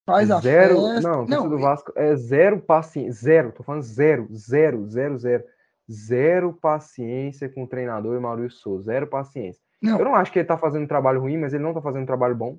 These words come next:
Speaker 2: um trabalho igual do Turco, igual eu falo do Turco, não é um trabalho, não considero um trabalho ruim, mas não é um trabalho bom, é um trabalho bem, que deixa bastante a desejar, bem meia boca, bem mediano o trabalho.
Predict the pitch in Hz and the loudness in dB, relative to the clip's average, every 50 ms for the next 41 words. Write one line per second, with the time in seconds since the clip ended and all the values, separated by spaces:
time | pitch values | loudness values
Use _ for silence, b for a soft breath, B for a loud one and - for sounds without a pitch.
0 | _ - 131 131 147 135 131 127 135 135 - _ _ _ _ _ - 131 170 208 | _ -20 -12 -8 -6 -4 -2 -2 -4 -4 -8 _ _ _ _ _ 0 4 6 6
1 | 233 233 208 - 202 202 190 - - - - _ _ _ _ _ _ 160 180 185 | 6 6 2 4 4 4 4 4 0 -6 -18 _ _ _ _ _ _ -2 0 2
2 | 214 202 202 190 202 190 - 147 127 127 - 156 180 202 196 - 180 175 160 165 | 2 2 2 0 -2 -2 -2 -2 -2 -2 -4 -4 -4 -2 -2 -2 -2 0 4 4
3 | 160 160 151 127 - - 156 180 180 - 170 147 156 156 151 143 147 139 139 143 | 4 4 2 -2 -8 -10 -10 -8 -6 -8 -4 -4 -4 -4 -2 -4 -4 -4 -4 -4
4 | 139 143 156 175 190 180 151 165 175 175 160 160 160 165 156 147 147 156 156 139 | -4 -4 -6 -6 -6 -6 -6 -6 -6 -6 -8 -6 -6 -6 -4 -4 -4 -4 -4 -4
5 | 123 113 110 113 113 - 127 127 135 139 143 143 - _ _ _ _ _ _ _ | -6 -6 -6 -10 -10 -8 -6 -4 -4 -4 -4 -6 -10 _ _ _ _ _ _ _
6 | _ _ 120 127 151 170 190 202 185 170 170 _ _ - 147 143 160 165 - 180 | _ _ -2 0 0 2 0 0 -2 -6 -10 _ _ -4 -2 0 0 0 -2 -6
7 | 156 147 156 147 147 - - 175 175 185 170 175 180 175 196 190 156 139 113 107 | -2 0 0 0 0 -4 -8 -8 -6 -6 -4 -4 -2 0 0 0 0 0 0 0
8 | 104 123 135 156 170 170 156 147 - - - _ _ 98 127 135 143 156 170 180 | -2 -2 -4 -6 -6 -8 -8 -10 -12 -16 -20 _ _ -16 -12 -8 -4 -2 -2 -2
9 | 170 139 131 131 127 - - 104 113 127 143 151 143 139 151 160 143 160 147 139 | -2 -2 -2 -2 -2 -2 -6 -10 -10 -10 -8 -8 -8 -8 -8 -6 -6 -6 -6 -4
10 | 135 123 107 - - 113 117 113 107 101 | -6 -8 -10 -10 -10 -6 -2 -2 -2 -2